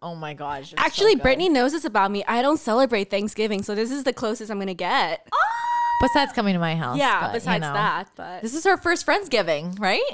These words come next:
Speaker 2: I've had Friendsgiving
Speaker 1: Oh.
Speaker 2: before, but, like, not with these foods.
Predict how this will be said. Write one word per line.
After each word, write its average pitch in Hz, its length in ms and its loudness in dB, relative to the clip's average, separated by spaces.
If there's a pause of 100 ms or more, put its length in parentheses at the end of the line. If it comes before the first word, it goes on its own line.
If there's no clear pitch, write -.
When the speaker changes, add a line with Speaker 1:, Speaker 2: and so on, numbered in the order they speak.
(640)
Speaker 2:
I've 285 180 -2
had 359 200 2
Friendsgiving 240 500 -4
Speaker 1:
Oh. 202 340 6
Speaker 2:
before, 196 120 0
but, 220 160 -4
like, 226 160 -2
not 226 220 2
with 262 120 -4
these 220 220 -14
foods. 160 500 -16